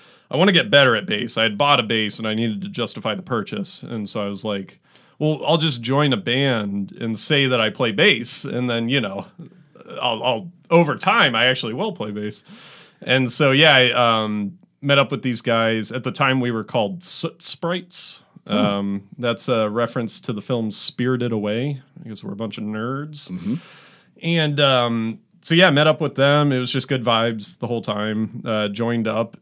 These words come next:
Speaker 1: And then, obviously, that thing happened in twenty twenty, and, uh, kinda, as for all artists, it put a, put a hold on things.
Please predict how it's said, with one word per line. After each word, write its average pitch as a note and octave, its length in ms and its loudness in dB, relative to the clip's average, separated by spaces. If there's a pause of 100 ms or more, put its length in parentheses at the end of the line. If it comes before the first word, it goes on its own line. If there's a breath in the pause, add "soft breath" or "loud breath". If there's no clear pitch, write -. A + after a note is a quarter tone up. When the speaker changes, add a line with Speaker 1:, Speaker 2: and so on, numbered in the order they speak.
(120)
Speaker 1:
And B2 160 -4
then, B2 120 0
obviously, B2+ 800 -2 (180)
that A#2+ 260 -2 (220)
thing B2+ 520 -2
happened B2+ 540 2
in A2+ 380 0 (100)
twenty A#2+ 280 -2
twenty, C3+ 480 0 (140)
and, G#2+ 360 -4
uh, G#2 360 -2 (380)
kinda, G#2 440 -4 (1800)
as D3 440 2 (100)
for C3+ 320 4
all A#2+ 520 4
artists, A2 500 0
it A2 180 -4
put A2 180 -4
a, G2 280 -4 (420 soft breath)
put A#2+ 120 -6
a G#2 60 -6
hold A2 260 0
on G#2 180 -2
things. A2+ 500 -4